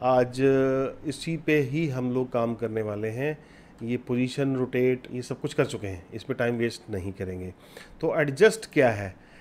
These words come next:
एडजस्ट में सबसे पहले तो हम लोग पिक्चर्स के ऊपर काम करते हैं।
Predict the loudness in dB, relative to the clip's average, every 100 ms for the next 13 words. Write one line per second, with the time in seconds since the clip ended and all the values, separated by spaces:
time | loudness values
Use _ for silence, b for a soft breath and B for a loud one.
0 | B B 2 4 4 4 2 2 0 0
1 | 2 2 2 2 -2 0 2 2 2 -2
2 | -4 -4 0 -2 0 -2 0 -2 -4 -6
3 | -6 -12 -12 -12 -14